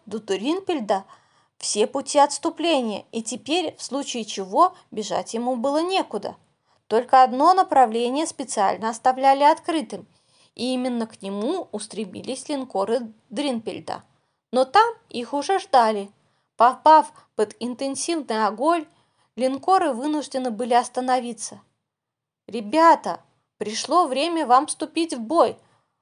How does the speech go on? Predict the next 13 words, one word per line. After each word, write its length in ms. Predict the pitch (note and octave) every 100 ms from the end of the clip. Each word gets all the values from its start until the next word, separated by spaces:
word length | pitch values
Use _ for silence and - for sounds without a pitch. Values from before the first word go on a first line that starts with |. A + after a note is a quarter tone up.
| _ _ _ _ -
призвал 580 | A3 A3 A#3+ B3+ G3+ -
Виит 440 | F#3+ A3 C#4+ E4 -
Ван 240 | A3 G3+
Хока 380 | - G3+ G#3 C#4
и 100 | D4+
Торида. 540 | D4 D#4+ G3+ G3 - - _ _ _ _ - - - -
«Я 260 | G#3 A3 A3+
вижу, 360 | B3 D#4 E4+
силы 360 | E4 C4+ C#4+ D#4
моего 360 | D#4 D#4+ D4+
хозяина 580 | D#4 D4 C4+ C4+ D#4+ D#4+
значительно 640 | C#4 C4+ - D4+ D#4 D4 D#4
возросли. 800 | D#4+ D4+ D#4+ - F4 E4 G3